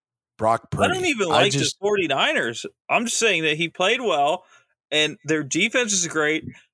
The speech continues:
Speaker 2: and what, that's what matters.
Speaker 1: Well, they're gonna need to rally behind him. He's a twenty-two-year-old dude, doesn't know what he's doing, has no fucking clue.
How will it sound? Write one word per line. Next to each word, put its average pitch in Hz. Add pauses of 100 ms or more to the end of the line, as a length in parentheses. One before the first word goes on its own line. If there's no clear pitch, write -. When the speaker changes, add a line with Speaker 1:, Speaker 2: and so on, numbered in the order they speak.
(180)
Speaker 2:
and 135
what, 165
that's 175
what 202
matters. 120 (920)
Speaker 1:
Well, 135
they're 147
gonna 190
need 190
to 151
rally 131
behind 113
him. 104
He's 101
a 101
twenty-two-year-old 127
dude, 101
doesn't 139
know 131
what 98
he's 85
doing, 87 (380)
has 117
no 139
fucking 90
clue. -